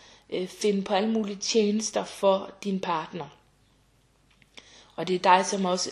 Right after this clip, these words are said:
elsker, øhm, og at der er andre, der, der ligesom, øhm,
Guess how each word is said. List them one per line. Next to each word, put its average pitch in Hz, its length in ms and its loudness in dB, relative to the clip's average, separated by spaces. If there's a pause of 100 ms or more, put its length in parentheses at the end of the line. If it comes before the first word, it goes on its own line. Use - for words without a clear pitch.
elsker, 190 560 -4 (100)
øhm, 156 380 -8 (760)
og - 220 -2
at - 240 -4
der 170 60 -6
er 165 180 -6
andre, 180 160 -6
der, 190 80 0 (280)
der 165 180 -4
ligesom, 170 340 -6
øhm, 160 580 -10